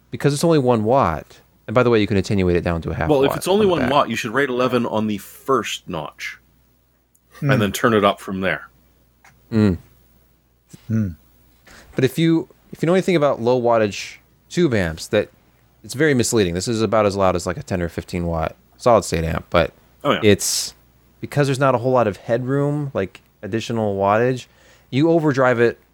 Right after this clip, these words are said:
Speaker 1: almost immediately with almost any guitar without any pedals or anything. So even on the clean channel,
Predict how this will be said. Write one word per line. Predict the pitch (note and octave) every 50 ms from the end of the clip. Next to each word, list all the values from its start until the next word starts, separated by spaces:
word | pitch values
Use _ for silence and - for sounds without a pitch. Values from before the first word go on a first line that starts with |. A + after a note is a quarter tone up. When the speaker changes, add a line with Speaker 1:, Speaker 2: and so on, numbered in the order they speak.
| _ _ _ _ _ _ _ _ _ _ _ _
Speaker 1:
almost | - B2 C3 C3 B2+ A#2 - -
immediately | G2+ A2 B2+ B2+ B2 A#2+ F2 G2 G#2
with | G2 F#2+ F2
almost | F#2+ F#2 F2+ F2 E2+ -
any | F#2 F2 F2 E2
guitar | F2 E2+ - F#2 F2 E2+ E2+
without | E2 E2+ F2 E2 -
any | G2 G#2
pedals | - - A2 G2+ G2+ F#2+ F#2 E2+
or | F#2+ F2+
anything. | F2 F2 E2 - F2+ E2 E2+ E2
So | - - F2 E2 E2+ E2 - _ - - - - _ _ _ _ _ _ -
even | C3+ C3+ D#3 D#3+
on | D#3
the | C#3 -
clean | - - - - D3+ D3+ D#3 D#3 D#3 D#3
channel, | C#3 - - B2 G#2+ G2+ F#2 F2+ F2 E2+ E2